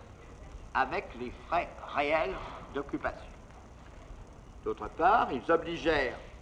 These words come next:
les pays occupés à accepter un système de clearing fonctionnant pratiquement au seul profit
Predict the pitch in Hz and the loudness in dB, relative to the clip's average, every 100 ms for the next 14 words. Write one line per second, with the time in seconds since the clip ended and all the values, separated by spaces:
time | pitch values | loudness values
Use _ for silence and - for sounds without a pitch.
0 | - - - 113 - 147 143 131 120 - | -16 -14 -6 -4 -2 -2 0 0 -2 -4
1 | - 254 - - - - - - - - | -6 -8 -8 -14 -14 -14 -14 -14 -14 -14
2 | - - - - - 127 165 165 - 196 | -14 -14 -16 -14 6 10 12 10 4 2
3 | - 196 190 175 - 170 - 185 180 151 | 6 6 6 6 0 -6 2 6 6 4
4 | 143 - 151 226 311 330 - - - - | -2 2 4 6 2 -2 -10 -12 -12 -12
5 | - - - - - 240 247 - 226 208 | -8 -6 -4 -6 0 4 4 4 6 8
6 | 214 214 - - - - - - 202 143 | 10 10 8 -4 -12 -12 4 6 6 2
7 | - 147 208 262 - - - - - - | -2 8 8 8 2 -12 -14 -16 0 4
8 | 165 156 - 208 226 220 - - - - | 4 4 8 10 10 6 -4 -12 -16 -2
9 | 139 170 - 135 160 185 | 8 8 8 2 2 0